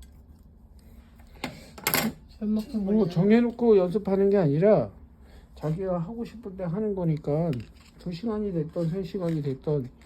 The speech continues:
Speaker 2: 자기가 연습을 많이 해, 하면 할수록 좋겠죠. 그거를 내가 뭐 시간을 제-, 제한해 준다는 것은 잘못된 생각이고, 예, 그냥 열심히 한번 걸 때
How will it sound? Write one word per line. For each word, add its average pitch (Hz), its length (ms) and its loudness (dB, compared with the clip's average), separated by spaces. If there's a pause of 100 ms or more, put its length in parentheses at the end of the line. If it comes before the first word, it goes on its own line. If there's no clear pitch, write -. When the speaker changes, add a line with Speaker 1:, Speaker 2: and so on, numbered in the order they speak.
(500)
Speaker 2:
자기가 131 680 -2
연습을 139 420 -2
많이 131 300 -2
해, 185 200 4
하면 185 380 2
할수록 190 380 0
좋겠죠. 147 640 -2 (320)
그거를 151 360 2
내가 127 280 -2
뭐 117 200 -4 (400)
시간을 185 480 4
제-, 143 320 4
제한해 139 540 0 (420)
준다는 156 460 4
것은 127 440 -2 (640)
잘못된 156 500 2
생각이고, 151 760 0 (240)
예, 117 220 -8 (520)
그냥 160 300 2 (840)
열심히 175 600 4
한번 165 400 0
걸 143 260 -2
때 156 360 0